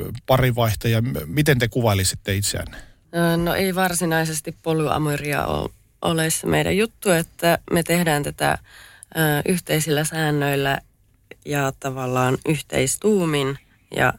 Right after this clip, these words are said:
Speaker 2: samanaikaisesti, siis voidaan liikkua erikseenkin, että tässähän niinku rajat on sellaisia, että niistä keskustellaan ja ne muokkautuu ja muuntautuu koko ajan, ö, miten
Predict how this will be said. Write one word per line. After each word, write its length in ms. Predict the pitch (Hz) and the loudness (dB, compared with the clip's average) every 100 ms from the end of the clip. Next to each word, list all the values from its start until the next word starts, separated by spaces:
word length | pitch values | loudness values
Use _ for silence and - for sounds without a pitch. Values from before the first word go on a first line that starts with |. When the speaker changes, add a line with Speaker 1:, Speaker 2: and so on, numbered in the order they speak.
| _ _ | _ _
Speaker 2:
samanaikaisesti, 1120 | - 160 156 - 160 165 156 151 151 - - - - | -4 0 2 2 0 0 -2 -4 -4 -4 -4 -4 -4
siis 240 | 156 - | -2 0
voidaan 360 | 156 165 151 139 | 2 2 0 -2
liikkua 420 | 160 156 - 139 | -4 -4 -4 -2
erikseenkin, 840 | - 190 147 - 160 - - 143 - | 2 2 0 -4 -4 -2 0 -2 -2
että 240 | 71 - - | -6 -8 -2
tässähän 340 | 135 127 156 | -2 0 2
niinku 180 | 165 156 | 2 2
rajat 500 | 147 170 156 143 - - | 2 2 0 -2 -8 -8
on 380 | 151 143 143 139 - | -4 -2 -2 -4 -6
sellaisia, 560 | - - 151 147 147 | -8 -2 0 0 0
että 180 | 147 - | -2 -2
niistä 240 | 147 139 - | -2 -2 -2
keskustellaan 600 | 185 190 - - 143 143 | 0 0 -4 -4 0 2
ja 40 | |
ne 80 | 139 | 2
muokkautuu 640 | 151 151 139 - 147 147 | 0 -2 -4 -4 -4 -2
ja 80 | 143 | -2
muuntautuu 580 | 143 151 143 147 139 147 | 0 0 0 -2 -4 -6
koko 240 | 151 - | -10 0
ajan, 280 | 151 147 151 - - - - - - - - _ _ _ _ - 143 | 2 2 -2 -8 -18 -20 -20 -20 -20 -20 -20 _ _ _ _ -4 0
ö, 220 | 135 131 | 2 2
miten 420 | 135 131 131 131 | 0 -2 -2 -2